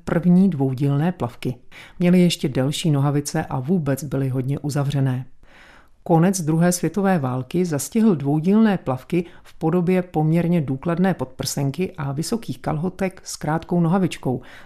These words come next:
tak aby byly kryty jíždě. Dnes bychom je nejspíš označili půvabným slovem bombardáky.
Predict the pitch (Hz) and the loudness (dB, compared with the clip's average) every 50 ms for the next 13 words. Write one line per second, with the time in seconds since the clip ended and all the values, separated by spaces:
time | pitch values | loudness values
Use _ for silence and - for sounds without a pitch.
0 | - - - - - - - 202 180 190 175 170 180 131 - - - 143 143 139 | -12 -6 -6 -6 -4 -2 -2 0 0 0 2 2 0 0 0 0 -2 -2 -2 0
1 | - 147 131 127 135 143 147 143 - 170 139 113 - - - - - - - - | 0 -2 0 0 0 -2 -2 0 0 -2 -2 -2 -4 -12 -20 -20 -20 -20 -20 -16
2 | - - 147 135 156 151 139 151 143 165 - - 185 180 160 139 131 127 139 147 | -10 -4 0 2 4 2 2 2 -2 -2 0 2 4 4 4 4 2 2 0 -2
3 | 143 - - 156 143 - - - 147 135 143 143 147 143 - 160 147 151 147 147 | -2 -4 -6 -8 -8 -8 -8 -6 -2 0 0 0 0 -2 -2 0 0 0 -2 -4
4 | - 147 143 143 147 143 135 135 135 131 123 120 - - 139 135 131 135 131 131 | -4 -4 -2 0 0 0 0 2 0 0 0 0 -2 -2 -2 -2 0 0 0 0
5 | 127 117 143 123 127 110 143 131 131 123 131 127 127 120 - 127 117 | 0 -2 -2 -4 0 0 0 0 0 -2 -2 -2 -4 -4 -6 -10 -10